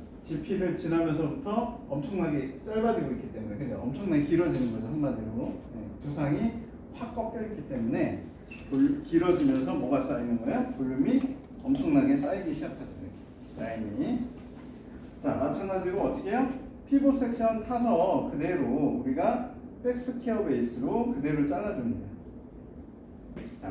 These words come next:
우리가 피봇 섹션 하듯이 똑같이 이렇게 작업하시면 돼요. 근데 이거를 각도를 사십오 도를 내려서 백스퀘어 베이스로 그대로 잘라준다는 거. 자, 그러면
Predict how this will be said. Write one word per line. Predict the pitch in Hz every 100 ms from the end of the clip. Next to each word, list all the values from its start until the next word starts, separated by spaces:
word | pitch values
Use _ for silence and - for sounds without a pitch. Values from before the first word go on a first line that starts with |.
| -
우리가 | 247 285 277
피봇 | 247 240 240
섹션 | 240 269 294 294 -
하듯이 | - - 294 - 233 -
똑같이 | 208 208 220 208 - 226
이렇게 | 233 139 139 -
작업하시면 | - 131 - 160 156 -
돼요. | - - - - - - - - - - -
근데 | 277 285
이거를 | 277 262 269 208 240 247 - - - - -
각도를 | - 147 143 202 247 247 -
사십오 | 143 135 - 151 147
도를 | 147 156 139
내려서 | 113 113 113 202 240 247 - - - - -
백스퀘어 | 254 - - 247 214
베이스로 | 156 135 - - 214 -
그대로 | 135 120 117
잘라준다는 | 160 185 180 127 101 - -
거. | - - - - - - - - - - - - - - - - - - - - - - - - - - - - - - - - - - - - - - - -
자, | 117 117
그러면 | 110 127 - 247 -